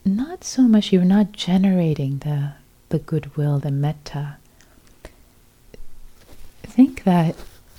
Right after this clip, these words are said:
feel that it's already there. It's, it's, you're sitting in a field of metta, of goodwill that is this world. And this goodwill is just shining through you.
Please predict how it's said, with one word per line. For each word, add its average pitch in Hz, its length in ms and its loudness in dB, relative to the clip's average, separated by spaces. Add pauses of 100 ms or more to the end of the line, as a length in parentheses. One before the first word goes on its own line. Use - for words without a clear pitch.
feel 262 360 2
that 185 180 4
it's - 260 -6 (140)
already 202 520 4
there. 147 560 -2 (420)
It's, - 440 -8
it's, - 480 -12 (480)
you're 175 160 -2
sitting 214 560 2
in 165 180 0
a 160 60 0
field 185 920 0
of 165 180 -8
metta, 165 600 -4
of 156 220 -6
goodwill 160 520 -2
that 147 300 -6
is 175 280 -2
this - 280 -10
world. 156 560 -4 (720)
And 165 300 -2
this 220 240 -2
goodwill 180 460 -2
is 170 260 -8
just - 480 -10 (240)
shining 190 640 0
through 180 500 -4
you. 147 340 -6